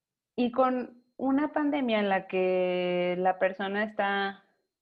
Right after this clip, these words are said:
eh, no, ni siquiera te le puedes acercar. Las cosas, por lo que he visto, avanzan demasiado rápido. Yo tuve un, un caso de una amiga que falleció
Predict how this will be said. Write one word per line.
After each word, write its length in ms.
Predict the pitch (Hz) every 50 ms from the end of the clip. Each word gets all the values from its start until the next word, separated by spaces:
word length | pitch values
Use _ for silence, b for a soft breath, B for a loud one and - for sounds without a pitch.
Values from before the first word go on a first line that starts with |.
| _
eh, 400 | - - 185 180 180 180 180 - -
no, 160 | 214 220 214
ni 200 | 208 220 226 220
siquiera 280 | 214 220 220 233 240 247
te 80 | 269 247
le 80 | 220 220
puedes 220 | - 214 226 226
acercar. 560 | 233 220 202 180 - - - 226 247 285 277 - -
Las 220 | 202 208 208 202
cosas, 320 | - - 214 208 226 220 220 b b b b b b
por 100 | - 208
lo 160 | 208 208 202 208
que 180 | 202 208 208
he 40 | 214
visto, 300 | 214 220 226 220 226 247
avanzan 480 | 226 214 214 208 202 202 233 220 214 208
demasiado 720 | 196 196 185 185 185 - 196 185 190 196 202 196 190 190
rápido. 500 | 185 190 196 190 190 226 226 240 262 277 -
Yo 200 | 196 196 190 190
tuve 260 | - 196 190 190 190
un, 480 | 190 185 190 185 185 185 185 180 180 180 b b b b b b b _ -
un 120 | 202 208
caso 320 | 208 - 214 208 214 226 214
de 60 | 208 208
una 80 | 202 196
amiga 340 | 202 196 196 190 196 196
que 160 | 196 196 185 185
falleció 580 | 190 175 170 165 165 - 196 208 262 302 -